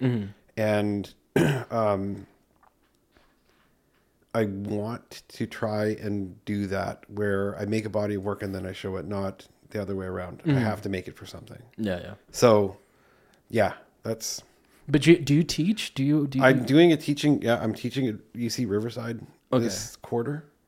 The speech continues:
Speaker 2: um, which is great. It's been great.
Speaker 1: As a,
Speaker 2: Um,
Speaker 1: as an adjunct or as a
Speaker 2: I'm the visiting assistant
Speaker 1: Visit-
Speaker 2: professor,
Speaker 1: Okay.
Speaker 2: professor. Um, yeah, no, I would, I like the, I like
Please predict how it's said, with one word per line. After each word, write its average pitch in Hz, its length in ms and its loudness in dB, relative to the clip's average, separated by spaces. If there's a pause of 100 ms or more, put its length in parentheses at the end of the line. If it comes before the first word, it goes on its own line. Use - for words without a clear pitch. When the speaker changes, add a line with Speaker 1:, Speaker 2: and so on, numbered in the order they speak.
(160)
Speaker 2:
um, 98 520 -4 (760)
which 104 160 -6
is 107 120 -6
great. 107 340 -4
It's 107 120 -20
been 104 120 -8
great. 107 300 -8 (600)
Speaker 1:
As - 160 4
a, 127 80 6
Speaker 2:
Um, 101 60 0
Speaker 1:
as 117 120 2
an 123 120 2
adjunct 170 440 0
or 131 60 0
as 110 160 -4
a 110 440 -8 (120)
Speaker 2:
I'm 120 340 4
the 117 120 2
visiting 110 800 -2 (100)
assistant 123 420 -2
Speaker 1:
Visit- - 0 -
Speaker 2:
professor, 101 440 -10 (180)
Speaker 1:
Okay. 104 100 -6
Speaker 2:
professor. 98 420 -10 (640)
Um, 98 500 2 (760)
yeah, 139 300 6
no, 127 100 -2
I 123 140 2
would, 127 160 -2
I 123 80 0
like 127 280 -2
the, 117 260 2 (100)
I 113 80 -4
like 110 260 -2